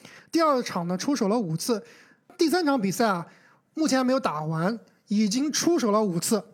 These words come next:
虽然一个球都没进啊，但是总体来看啊，很明显马刺至少是在阿尔德里奇这个点啊，终于是要向三分妥协了。之前我们知道马刺一直是不喜欢投三分，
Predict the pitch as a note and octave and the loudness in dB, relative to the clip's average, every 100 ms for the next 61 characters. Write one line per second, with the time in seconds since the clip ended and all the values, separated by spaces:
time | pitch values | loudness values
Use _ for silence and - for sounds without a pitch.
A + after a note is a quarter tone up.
0 | _ _ - D4 B3+ C4+ C#4+ A3 G3+ F#3+ | _ _ -6 0 0 0 0 0 0 -2
1 | B3+ D#3 - - - F#4 E4+ D4 - _ | -2 -4 -12 -20 -6 -2 0 -2 -6 _
2 | _ - - B3+ F4+ D#4+ A3+ A3+ C#4+ A3+ | _ -20 -4 -2 0 0 0 0 0 -2
3 | F3 - - G#3 G#3 C4+ E4+ A#3 F3 - | -4 -12 -2 0 0 -2 -2 -4 -6 -10
4 | - F#3+ F3+ F#3 - C4 - D#4 F#3+ D3+ | -4 -2 -2 -4 -6 -6 -4 -6 -6 -10
5 | E3 A#3 G#3 - D4 G#3 F3+ G#3 A#3 F3 | -6 -4 -4 -2 -2 -2 -2 -2 -2 -4
6 | G#3+ A3+ C4+ G3 D#3+ D3+ D3+ _ - - | -4 -2 -4 -4 -8 -10 -16 _ -20 -2
7 | C4+ C4+ G#3 G3+ G#3+ G3 B3+ G3+ - - | 0 0 0 0 0 0 0 -2 -4 -14
8 | - B3+ A#3 B3 B3 F#3 D3+ E3+ F#3 G3+ | -2 0 0 -2 -2 -6 -4 0 -2 -2
9 | - _ _ - D4 C4 A#3 A#3+ F3 - | -8 _ _ 0 2 2 2 0 0 -2
10 | A#3+ G#3+ C4 F#3+ A3+ A#3+ C#4 F3+ G3 F#3 | -2 0 -2 -2 -2 0 -2 -2 -2 -2
11 | A3+ A3+ A3 | 0 0 -2